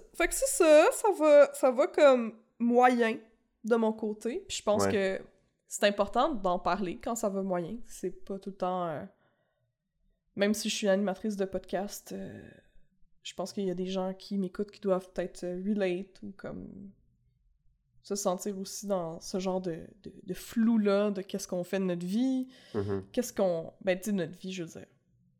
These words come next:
Speaker 1: Dans un contexte capitalisme où ta
Speaker 2: Ouais.
Speaker 1: valeur est comme associée à combien ce que tu fais aussi, tu sais, je veux dire, faut qu'on ait de l'argent pour
Speaker 2: Mm.
Speaker 1: survivre.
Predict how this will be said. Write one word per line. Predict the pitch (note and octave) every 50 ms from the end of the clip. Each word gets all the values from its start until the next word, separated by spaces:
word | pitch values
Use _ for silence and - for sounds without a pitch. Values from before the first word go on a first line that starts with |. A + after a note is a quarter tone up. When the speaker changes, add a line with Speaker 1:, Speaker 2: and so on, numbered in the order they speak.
| _ _ _ _ _ _ _ _ _ _ _ - _ _ _ _ _ _ _ _ _ _ _ -
Speaker 1:
Dans | F#3+ F#3 F#3+ G3
un | F#3
contexte | - G3 F#3+ F#3+ G3 G3 - -
capitalisme | - F3 - - - E3+ E3+ F#3 F#3+ F#3+ F#3+ - - F#3+
où | F#3 F3+ F#3 F#3 F#3 - -
ta | - F3+
Speaker 2:
Ouais. | F3+
Speaker 1:
valeur | F#3 F3 F3 F3 F#3 F#3+
est | F#3
comme | F#3 - F3+ F3+ E3+ E3 - - -
associée | - - F#3 - - G3+ F#3+ - - - G#3 G#3 G#3
à | F#3+ F#3
combien | F#3+ - G3+ F#3+ F#3+ F#3 G3
ce | G3+ -
que | -
tu | F#3+ - -
fais | - - - G3 G3 G#3+ A#3+ B3
aussi, | A#3+ A3+ A3 - - C#4 C#4+
tu | -
sais, | D#4
je | C4+ A3
veux | G#3
dire, | F#3+ G3+ G3
faut | G3 - A3
qu'on | - G3+ F#3+
ait | F#3+ G3
de | G3+ G3
l'argent | F3+ F3 F3+ G3 G3 F#3 F3+ F#3+ B3 E4 E4+ -
pour | E4 C#4+
Speaker 2:
Mm. | -
Speaker 1:
survivre. | - - - - B3+ A#3 A3+ C#4+ D#4+ F#4